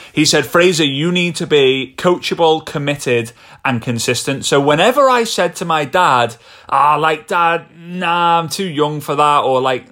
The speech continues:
"It's not really what we do in my generation," he would say, "Fraser, you are not being coachable right now. Are you sure you want that big vision goal that you set for yourself of making a million dollars in ten years?"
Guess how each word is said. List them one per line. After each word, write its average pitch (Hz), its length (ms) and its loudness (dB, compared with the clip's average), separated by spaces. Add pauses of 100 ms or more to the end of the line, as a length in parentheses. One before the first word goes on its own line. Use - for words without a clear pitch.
(120)
"It's 170 380 -12
not 160 180 -2
really 160 200 2
what 151 260 0
we 139 100 -4
do 143 360 4
in 139 60 -2
my 139 220 0
generation," 135 640 -2
he 131 160 -4
would 151 220 -4
say, 123 500 2 (300)
"Fraser, 117 460 -2 (480)
you 117 140 -2
are 110 60 0
not 113 300 -4
being 131 180 0
coachable 135 500 0
right 117 200 0
now. 113 300 -4 (280)
Are 123 80 -6
you 117 140 -2
sure 127 340 2
you 131 160 -2
want 135 220 0
that 127 180 -2
big 139 200 -2
vision 139 360 -2
goal 156 220 2
that 156 100 -8
you 143 120 -8
set - 260 -4
for 139 80 -8
yourself 147 380 0
of 123 60 -6
making 123 300 -4
a 120 40 -4
million 135 340 -2
dollars 151 320 2
in 127 80 -4
ten 135 260 -4
years?" 147 400 2